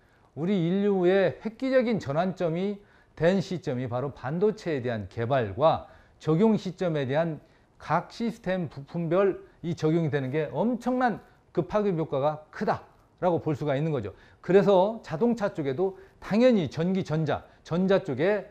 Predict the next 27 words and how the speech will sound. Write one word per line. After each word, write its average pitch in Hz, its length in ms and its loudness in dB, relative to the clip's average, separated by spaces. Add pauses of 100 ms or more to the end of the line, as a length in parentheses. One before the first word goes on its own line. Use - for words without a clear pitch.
(140)
이 160 100 -6
반도체가 135 600 -4
적용이 147 360 -4
됐기 151 260 -2
때문에, 120 600 -2 (500)
예, 127 400 0 (440)
이것을 180 680 0 (300)
생각할, 170 580 0
중요성에 151 560 -2
대한 120 180 -4
부분을 113 280 -4
생각하지 208 400 -2
않을 131 160 -2
수가 123 200 -6
없는 127 200 -4
거죠. 95 280 -8 (760)
그러면 226 480 0
가장 208 340 2
기본적인 185 600 2
상태에서 139 800 -2 (320)
이 170 260 -6
접합 156 320 -6
상태, 123 460 -4 (220)
P형 285 280 0
반도체, 208 380 2
N형 165 200 -2
반도체는 127 560 -4